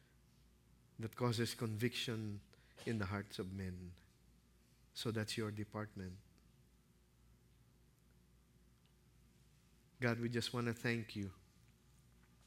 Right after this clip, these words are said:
for showing to us through the example of your one and only Son, Jesus Christ, how much you love us and how we can receive grace upon grace, mercy upon mercy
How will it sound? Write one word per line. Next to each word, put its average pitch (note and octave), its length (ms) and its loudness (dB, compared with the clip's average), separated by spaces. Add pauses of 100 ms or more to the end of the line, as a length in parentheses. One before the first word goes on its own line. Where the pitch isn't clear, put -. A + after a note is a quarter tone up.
(460)
for A#2+ 200 4
showing C3+ 520 6
to B2 180 4
us A2+ 460 -2 (1200)
through C3 180 6
the C3 100 10
example C3+ 600 6
of B2 120 2
your B2+ 120 8
one B2+ 220 2
and B2 120 0
only A#2+ 240 4
Son, A2+ 320 0
Jesus A2+ 380 -2
Christ, A2 320 0
how A2 120 2
much A2+ 280 0
you A#2+ 80 0
love G2+ 240 -2
us F#2+ 160 -10 (2250)
and A#2 140 4
how B2 140 6
we B2 160 6
can B2 220 0
receive A2+ 460 2
grace A#2 320 4
upon A2+ 320 -2
grace, G#2+ 360 0
mercy B2 440 0
upon G#2+ 360 -4
mercy G#2+ 440 -4